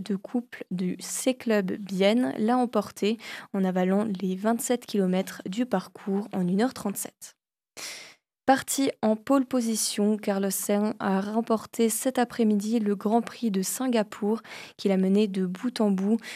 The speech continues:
Le pilote espagnol de l'écurie Ferrari met ainsi fin à une série de quinze victoires consécutives pour Red Bull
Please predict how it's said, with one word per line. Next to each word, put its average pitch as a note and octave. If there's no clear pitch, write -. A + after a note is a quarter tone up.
Le G3
pilote F#3+
espagnol F#3+
de F#3+
l'écurie G#3
Ferrari A3
met G#3
ainsi G#3+
fin G3
à F#3
une F#3
série G3+
de F#3
quinze A#3+
victoires A3
consécutives B3
pour B3+
Red G#3+
Bull F#3+